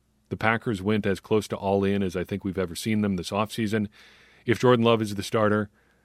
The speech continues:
and he, you know, comes out and plays so poorly, they go, you know, nine and, what is it, eight now, or eight and nine,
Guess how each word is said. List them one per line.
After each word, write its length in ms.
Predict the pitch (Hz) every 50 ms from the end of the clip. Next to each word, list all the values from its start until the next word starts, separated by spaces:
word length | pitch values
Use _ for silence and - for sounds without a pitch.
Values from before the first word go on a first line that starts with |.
| _ _ _ _ _ _ _ _ _ _ _ _ _ _ _ _ _ _ _ _ _
and 220 | - 113 107 104 95
he, 460 | 98 110 110 104 101 98 98 95 92 - -
you 140 | - 113 101
know, 120 | 92 92 92
comes 300 | - - 113 110 104 113
out 180 | 104 107 101
and 160 | 98 92 85
plays 260 | - - 110 98 92 -
so 140 | - 110
poorly, 400 | 101 - - 113 104 101 101 101
they 200 | 95 95 95 95
go, 480 | 90 101 92 90 90 90 90 90 85 90 107 -
you 120 | - 104
know, 100 | 95 92
nine 500 | 90 90 90 95 98 101 104 104 104 101 101
and, 360 | 98 90 85 85 85 82 -
what 200 | - 92 90 92
is 120 | 90 82
it, 100 | 87 82 -
eight 200 | 101 101 104 -
now, 400 | 95 101 95 95 90 90 92 - _ _ _ _ _ _ _ _ _ _ _ _ _ _
or 420 | - - 101 98 92 90 87 85 - - - _ _ _ _ -
eight 220 | 113 110 107 - -
and 120 | 98 95
nine, 560 | 95 92 90 87 90 92 92 92 92 92 92